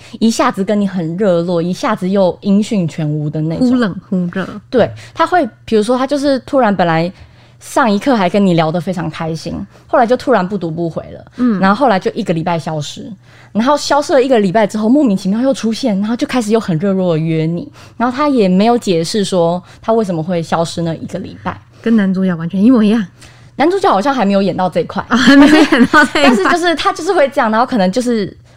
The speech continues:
Speaker 1: 后来很热络一阵子之后，他可能又会消失，消失个一两个礼拜，然后突然又出现，然后就是一副那种好-，好像这两个礼拜好像不存在一样，然后就突然就说：“哎，你要不要去？”
Speaker 2: 你最-，哎，你最近怎么样啊？什么之类的。
Speaker 1: 没有，没有，他不是这样，
Speaker 2: 哦，
Speaker 1: 他不是，
Speaker 2: 没有，
Speaker 1: 他不会先问候你，
Speaker 2: 没有。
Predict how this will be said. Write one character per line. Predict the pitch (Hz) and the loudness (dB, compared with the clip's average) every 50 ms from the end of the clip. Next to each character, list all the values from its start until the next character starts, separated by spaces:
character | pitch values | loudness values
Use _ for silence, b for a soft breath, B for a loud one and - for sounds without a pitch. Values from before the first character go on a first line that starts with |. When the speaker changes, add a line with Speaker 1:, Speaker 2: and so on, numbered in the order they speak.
| b - | b -4
Speaker 1:
后 | - 320 | 0 2
来 | 302 240 214 | 2 2 0
很 | 226 220 226 190 196 | 0 -2 -2 -2 0
热 | 226 269 247 | 2 2 2
络 | 254 254 214 | 2 2 0
一 | 180 180 | 0 0
阵 | 185 240 208 180 | -2 -2 -2 -2
子 | 151 - 175 | -4 -6 -12
之 | - - | -10 -6
后， | 190 185 175 175 | -6 -4 -4 -6
他 | - 240 | -6 -4
可 | - 262 | -2 0
能 | 220 190 | 2 2
又 | 214 269 | 2 2
会 | 269 277 | 0 0
消 | 247 - 220 202 | -2 0 0 0
失， | 202 - - 196 196 202 - b b b b | -2 -2 -6 -6 -6 -6 -8 b b b b
消 | - - 240 | -6 -4 -4
失 | 240 233 247 247 | -4 -2 -4 0
个 | 226 208 190 - | 2 2 2 2
一 | 226 208 | 2 0
两 | 185 160 | 0 0
个 | 165 | 0
礼 | 156 | 0
拜， | 180 180 | -2 -2
然 | 180 175 | -2 -2
后 | 175 196 | -4 -4
突 | - - 370 | 0 2 2
然 | 311 294 | 2 4
又 | 320 302 | 2 2
出 | - - - 254 262 | 0 0 -4 -4 -4
现， | 247 - 320 226 185 180 | -2 -2 0 0 0 0
然 | 190 | -2
后 | 208 220 240 | -2 -4 -4
就 | 254 | -6
是 | 254 - 262 151 - - - _ | -6 -4 -6 -6 -6 -8 -12 _
一 | - 226 | -4 -4
副 | 233 - 285 294 | -4 -2 0 2
那 | 285 277 | 2 2
种 | 226 208 185 | 2 2 0
好-， | - 185 - - | -2 -4 -8 -10
好 | - - - 220 | -6 -4 -4 -2
像 | - 339 311 | 0 0 2
这 | 359 339 | 2 2
两 | 285 220 185 | 2 2 2
个 | 190 | 0
礼 | 180 170 | 0 0
拜 | 160 208 196 | 0 0 0
好 | 196 170 | 0 -2
像 | 180 185 | -4 -4
不 | - 233 | -4 -6
存 | 220 - - 165 - 170 | -6 -6 -6 -8 -8 -4
在 | - 190 160 | -4 -4 -4
一 | - - | -4 -4
样， | 175 165 165 | -6 -4 -4
然 | 175 175 | -2 -4
后 | 180 | -2
就 | 196 220 | -2 -4
突 | - - | -2 0
然 | 226 190 | 0 0
就 | 185 202 | 0 0
说 | 196 208 - 220 | -2 -2 0 0
：“哎， | 233 254 | 2 4
你 | 262 240 208 | 4 4 4
要 | 196 | 4
不 | 202 | 4
要 | 202 196 | 4 4
去？” | 220 208 233 233 202 | 4 2 2 0 0
Speaker 2:
你 | 185 | -2
最-， | - - | -6 -4
哎， | 220 220 208 190 | -2 0 0 2
你 | 185 185 | 0 0
最 | 175 - 220 220 | 2 2 2 2
近 | 202 220 202 | 4 2 0
怎 | 175 165 | 0 -2
么 | 160 160 | -4 -6
样 | 170 180 180 170 | -6 -6 -6 -6
啊？ | 160 160 156 165 170 | -8 -8 -10 -10 -10
什 | 170 165 | -12 -12
么 | 170 175 | -8 -2
之 | 240 | 0
类 | |
的。 | 269 | 2
Speaker 1:
没 | |
有， | 311 294 | 2 2
没 | 277 | 0
有， | - | 0
他 | - | -2
不 | - - 330 | -2 -2 -2
是 | 277 294 | -4 -2
这 | 240 262 240 | 0 2 2
样， | 226 190 - | 2 0 -2
Speaker 2:
哦， | 202 - | 0 2
Speaker 1:
他 | 262 | 4
不 | 269 | 6
是， | 254 247 254 | 6 6 6
Speaker 2:
没 | 277 | 6
有， | 302 302 | 6 8
Speaker 1:
他 | 269 240 214 208 | 6 6 6 4
不 | 233 | 4
会 | 226 247 269 269 247 214 | 4 6 6 6 4 4
先 | 202 294 311 | 2 2 2
问 | 302 277 | 2 2
候 | 277 285 269 233 | 2 2 0 2
你， | 208 175 | 0 -2
Speaker 2:
没 | 165 | -2
有。 | - | -6